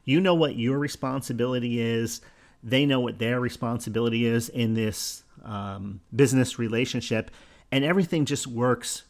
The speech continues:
really well. So if you can come up with two ideal client types,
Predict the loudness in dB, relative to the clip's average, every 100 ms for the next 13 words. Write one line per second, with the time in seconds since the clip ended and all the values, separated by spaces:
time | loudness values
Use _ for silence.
0 | _ -2 2 4 2 0 0 0 -2 -6
1 | -2 0 0 -2 -14 -20 -2 0 2 -2
2 | 0 -2 -2 -2 -4 -4 -2 0 -2 -10
3 | _ _ -4 -2 -2 -4 -6 -2 -2 -2
4 | -4 -4 -2 -4 -6 -4 -4 -2 -6 -12